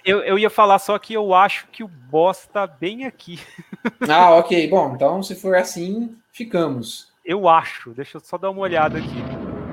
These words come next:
Speaker 1: É mais conhecido como, sim, é aqui mesmo. <laughs>
Speaker 2: Você usou a humanidade, né?
Speaker 1: Não usei.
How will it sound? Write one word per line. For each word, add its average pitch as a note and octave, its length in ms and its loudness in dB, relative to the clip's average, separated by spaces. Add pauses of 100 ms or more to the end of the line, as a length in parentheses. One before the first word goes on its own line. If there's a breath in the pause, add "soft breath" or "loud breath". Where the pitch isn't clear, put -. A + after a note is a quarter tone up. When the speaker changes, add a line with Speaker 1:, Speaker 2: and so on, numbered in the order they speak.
(2500)
Speaker 1:
É D#3+ 120 2
mais D#3+ 220 0
conhecido F3+ 380 -6
como, F3+ 260 -8
sim, E3+ 300 -10
é D3 80 2
aqui D3+ 200 -4
mesmo. B2 260 -10 (120)
<laughs> - 120 -14
Speaker 2:
Você D#3 180 0
usou G#3+ 240 6
a - 20 6
humanidade, G#3 540 4
né? F#3 220 -8 (840)
Speaker 1:
Não D#3 180 -2
usei. D3+ 320 -6